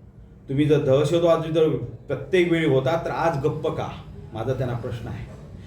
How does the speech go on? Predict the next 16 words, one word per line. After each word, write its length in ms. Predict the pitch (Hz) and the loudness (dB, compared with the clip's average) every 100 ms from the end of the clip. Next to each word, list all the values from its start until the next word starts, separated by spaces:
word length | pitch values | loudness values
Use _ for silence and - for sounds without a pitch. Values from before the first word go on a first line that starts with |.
| - | -6
परंतु 300 | 139 135 147 | -2 0 2
हे 120 | 127 139 | 2 2
दहशतवादाने 720 | 139 135 139 139 135 135 135 | 2 2 0 0 0 0 0
ह्यांनी 180 | 127 127 | 0 0
मिठी 260 | 117 123 | -2 -4
मारली. 300 | 113 95 92 - - - - - - - - - 113 | -6 -6 -6 -8 -14 -18 -18 -18 -18 -18 -18 -12 -2
दहशतवाद 960 | 139 160 - 208 196 156 120 123 - - - - - - - | 6 6 6 4 2 2 0 -2 -6 -12 -20 -20 -20 -16 -2
आज 300 | 165 180 - | 0 0 0
खऱ्या 240 | 165 185 | 4 6
अर्थानं 640 | 165 139 143 139 147 175 185 - - - - - | 4 2 -2 -2 -2 -4 -8 -14 -16 -16 -16 2
त्यांच्या 420 | 175 185 180 233 | 4 6 6 4
मतदारसंघात 800 | 208 208 185 160 151 147 170 180 | 4 4 4 2 0 0 -2 0
मोठ्या 260 | 160 160 170 | 0 2 2
संख्येने 420 | 165 156 151 147 | 0 0 0 0
वाढताना 340 | 131 135 123 | 0 0 -4
दिसतोय. 380 | 113 101 - 98 | -4 -6 -10 -12